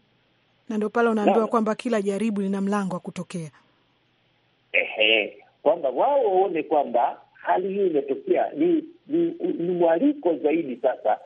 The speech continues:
Speaker 2: wa kumuita Mungu, wa kumjongea Mungu, kuangalia ma-,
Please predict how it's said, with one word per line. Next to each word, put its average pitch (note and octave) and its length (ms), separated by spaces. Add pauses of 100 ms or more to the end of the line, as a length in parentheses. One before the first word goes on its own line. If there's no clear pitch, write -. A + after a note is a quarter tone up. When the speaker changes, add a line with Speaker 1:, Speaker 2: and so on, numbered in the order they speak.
(300)
Speaker 2:
wa C#3 140
kumuita D#3 1040
Mungu, D3 500
wa B2+ 60
kumjongea D#3 880
Mungu, C3 320 (280)
kuangalia F3 580
ma-, D#3+ 160